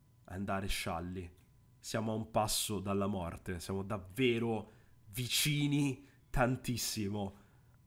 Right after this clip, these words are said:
alla morte. D'altronde è questo il Deep Dark, no? Andare pianissimo per non far rumore, anche se sai che qualcosa ti potrebbe acchiappare, che corre da matti il dannato Warden.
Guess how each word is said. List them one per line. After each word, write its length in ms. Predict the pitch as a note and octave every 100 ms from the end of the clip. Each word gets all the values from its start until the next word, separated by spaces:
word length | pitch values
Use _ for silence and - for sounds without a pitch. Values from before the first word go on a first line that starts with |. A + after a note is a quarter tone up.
| - -
alla 320 | B2 A#2+ A2
morte. 640 | A2 G2 E2+ - G2 - -
D'altronde 580 | C3 C3+ B2+ D#3 D#3+ C#3
è 40 |
questo 360 | E3 D3+ D3+ C3+
il 60 |
Deep 180 | B2 A#2+
Dark, 340 | B2+ A2 G#2+ A#2
no? 380 | A#2+ D3 - - - - - - -
Andare 360 | A#2 B2+ C3
pianissimo 1080 | C3 C#3+ C#3 E3 F3 - E3 D#3 D#3 F3 -
per 140 | B2 B2
non 100 | B2+
far 200 | C#3+ C3
rumore, 960 | B2+ C#3+ D3+ C#3+ C#3 D3 D3 - - -
anche 300 | A#2+ B2 C#3
se 140 | B2+
sai 280 | - C3+ C3+
che 140 | C3
qualcosa 420 | B2+ B2+ C#3 C3
ti 100 | B2+
potrebbe 380 | A2+ B2 B2+ B2
acchiappare, 720 | B2 - - - B2+ C3 B2+
che 180 | B2+ B2
corre 460 | - D3 C#3 B2+ B2+
da 120 | B2
matti 380 | B2+ B2+ - B2
il 140 | A#2+
dannato 380 | A2+ A#2 A#2+ B2+
Warden. 600 | A#2+ A#2 A2 A#2 A2+ -